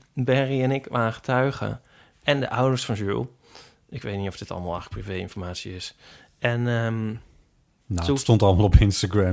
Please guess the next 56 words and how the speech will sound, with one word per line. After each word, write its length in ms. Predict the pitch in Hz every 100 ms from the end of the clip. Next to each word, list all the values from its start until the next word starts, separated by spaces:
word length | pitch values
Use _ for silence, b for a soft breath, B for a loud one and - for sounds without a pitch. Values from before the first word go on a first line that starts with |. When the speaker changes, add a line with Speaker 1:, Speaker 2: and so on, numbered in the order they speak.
| 98
Speaker 2:
dus 80 | 117
Speaker 1:
Oh, 60 |
Speaker 2:
ik 60 | 104
Speaker 1:
ja. 60 |
Speaker 2:
denk 260 | 101 104 117
dat 120 | 120
het 220 | 123 -
wel 180 | - 135
Speaker 1:
En 60 | -
Speaker 2:
losloopt. 260 | 127 127 139 143
Speaker 1:
toen, 120 | 143
eh, 260 | 139 135 131
was 160 | 143
het 100 | 139
dus 220 | 143 127 -
van 280 | 131 131
maandag 440 | 127 127 135 123 -
van, 160 | 131
"Ja, 160 | 123 120
er 80 | 131
mogen 300 | 127 120 123
maar 260 | 113 101 b b b b _ _
twee 400 | - 147 139 135 123 -
mensen 400 | 139 135 135 139
bij. 280 | 131 120 110
Je 120 | 110
kan 180 | 120 113
dan 120 | 110
trouwen 300 | - 127 147
en 60 | 143
er 60 | 123
mogen 140 | 117
er 60 | 113
twee 260 | 135 131
mensen 320 | 135 127 120 113
bij." 280 | 101 107 104
Speaker 2:
Nou, 720 | 95 92 87 87 87 85 87
ja. 600 | 87 85 80 80 87 90 -
Speaker 1:
Ja, 280 | 127 104 - - -
nou 140 | -
ja. 120 | - -
En 140 | -
dan 160 | 127 123
later 360 | 113 110 127 117
van, 160 | 113
"Nee, 180 | 107 110
ja, 160 | 117 107
toch 240 | 120 104
niet. 320 | 113 117 117
Oh, 180 | 117 120
toch 180 | 120 110
wel. 360 | 110 110 110
Ja, 200 | 113 107
weet 120 | 107 113
ik 140 | 110
veel." 340 | - 104 101